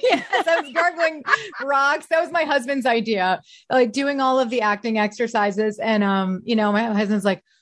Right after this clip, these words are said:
"You should just, like, gargle. Let, let's just get some rocks." We got, you know, that sugar candy, like, that rock candy. That's what I was doing.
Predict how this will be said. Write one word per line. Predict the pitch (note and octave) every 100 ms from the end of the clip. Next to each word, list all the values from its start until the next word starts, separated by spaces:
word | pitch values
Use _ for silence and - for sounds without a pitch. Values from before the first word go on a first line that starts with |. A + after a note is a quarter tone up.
| _ G3+
"You | A#3+
should | B3 A#3+
just, | A#3 A3+
like, | G#3 F3 D#3
gargle. | F3 F#3 F#3 G3 F#3+ F3+
Let, | F#3+ F#3+ G#3
let's | F#3+ G3
just | A#3+ -
get | A#3
some | A#3+ F3+
rocks." | E3 D#3+ C#3 D#3 -
We | B3+ C4+
got, | D4 C#4+ -
you | C4+ C#4+ C4
know, | G#3+
that | G3 - -
sugar | - B3 A3+ A#3
candy, | A#3 G#3+ G#3+
like, | F3+ F#3+
that | D#3+
rock | E3+ E3+ G#3
candy. | A3 G#3 G#3
That's | F#3+ F3 F3+
what |
I |
was | E3+
doing. | E3+ F3